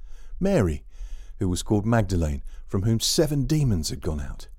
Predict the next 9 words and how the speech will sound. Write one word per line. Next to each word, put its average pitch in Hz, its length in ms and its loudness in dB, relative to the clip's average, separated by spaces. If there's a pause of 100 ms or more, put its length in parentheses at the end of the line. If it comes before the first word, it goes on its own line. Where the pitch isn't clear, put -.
(560)
and 92 120 -2
Joanna, 95 500 4 (540)
the 87 80 0
wife 92 260 2
of - 140 -6
Chuza, 90 480 2 (340)
Herod's - 640 -2 (420)
steward, - 540 -4 (920)
Susanna, 139 640 4